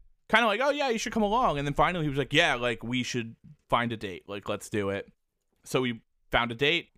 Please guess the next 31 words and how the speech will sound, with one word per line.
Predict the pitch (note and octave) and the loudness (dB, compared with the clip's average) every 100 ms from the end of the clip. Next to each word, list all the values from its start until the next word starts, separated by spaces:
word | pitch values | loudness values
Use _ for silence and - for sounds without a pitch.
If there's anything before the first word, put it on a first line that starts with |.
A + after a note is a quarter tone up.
| - | -4
It | A2+ | 0
worked | A#2 A2 | 0 2
out. | D3 D3 C#3 - _ _ _ _ _ _ | 2 4 0 -4 _ _ _ _ _ _
It's | C3 D#3+ | -2 2
out | D#3+ | 2
in | C#3 | 0
Lehigh | C#3 C#3+ C3+ | 0 0 0
Valley. | B2 A#2+ A#2+ A#2+ | 2 2 2 -2
It's | G#2 | -2
called | C#3 B2 | -4 -2
Lehigh | C#3 D3+ | 0 0
Valley | C3+ B2 B2 | 0 0 0
Sporting | - - A2+ A2+ G#2+ | -4 -4 -2 -2 -4
Clays. | A2 G#2 G2+ G2+ G2 G2 - - - - - | -2 -4 -4 -6 -8 -10 -14 -20 -20 -20 -4
And | D3+ D3 | -2 -2
it's | - | -4
kind | - E3 G#3+ | -4 0 0
of | F#3 | 0
like | D#3 D3 C#3 | 0 2 0
a, | B2 A#2+ A2+ G#2+ - - | 0 0 -2 -4 -8 -12
it's | C3 | -4
like | D3+ D3 | -4 -2
a | |
country | - - D3+ - C3 | -4 -2 -2 -2 -6
club, | - A2 F#2+ A2 | -2 -2 -2 -4
but | A2 | -8
for | B2 | -8
shooting | G#2+ B2 A2 F#2 | -10 -6 -6 -8
skeet. | - - A2 - _ | -12 -10 -10 -12 _
Like, | G#2 - | -12 -8
it's | A2 | -10